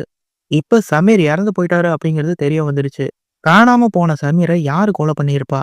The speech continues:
அவரை எதுக்காக கொலை பண்ணணும் அப்படின்னு சொல்லிட்டு ஏகப்பட்ட கேள்விகள் போலீஸ்க்கு அடுக்கடுக்கா வர ஆரம்பிச்சிருக்கு. ஆனா சமீரோட தங்கச்சி ஏற்கனவே மீரா மேலதான் சந்தேகமா இருக்குன்னு சொல்லிட்டு போலீஸ்ல சொல்லியிருக்காங்க.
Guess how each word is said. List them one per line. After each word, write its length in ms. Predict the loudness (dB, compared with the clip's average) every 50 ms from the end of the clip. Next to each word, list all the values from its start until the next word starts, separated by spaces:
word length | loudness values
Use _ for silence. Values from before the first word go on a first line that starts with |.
| -6 _ _ _ _ _ -2
அவரை 280 | 2 2 2 2 2 2
எதுக்காக 400 | 0 0 2 2 2 4 4 2
கொலை 220 | 0 0 -2 -2 0
பண்ணணும் 360 | -2 -2 -2 0 0 -2 -2
அப்படின்னு 280 | -4 -4 -4 -4 -4 -2
சொல்லிட்டு 280 | -4 -6 -4 -2 -2 -2
ஏகப்பட்ட 480 | -2 -2 -2 -2 -2 -2 -2 -2 -2 -2 -2
கேள்விகள் 440 | 0 0 0 0 0 -2 -2 -4 -2 -2
போலீஸ்க்கு 440 | 0 0 2 0 0 -2 -2 -4 -4
அடுக்கடுக்கா 520 | -2 -2 -4 -4 -2 -2 -4 -2 -2 -4 -4
வர 180 | -2 -2 0 0
ஆரம்பிச்சிருக்கு. 600 | 0 0 -2 -2 -4 -4 -4 -4 -6 -6 -6 -6 -4
ஆனா 220 | 0 2 2 2
சமீரோட 500 | 2 0 0 0 0 2 2 2 2 0
தங்கச்சி 400 | -2 -4 -4 -4 -4 -4 -2 -2 -2 -2
ஏற்கனவே 520 | 0 -2 -2 0 0 0 0 2 0 0 0 2
மீரா 320 | 2 4 4 4 4 4
மேலதான் 380 | 2 2 0 0 0 -2 -2 -2
சந்தேகமா 420 | -2 0 0 0 0 0 -2 -2
இருக்குன்னு 280 | -4 -4 -4 -4 -4 -4
சொல்லிட்டு 260 | -4 -6 -4 -4 -6 -2
போலீஸ்ல 400 | 0 0 0 0 0 0 -2 -2 -2
சொல்லியிருக்காங்க. 600 | -2 -2 -2 -2 -2 -2 -4 -4 -4 -4 -6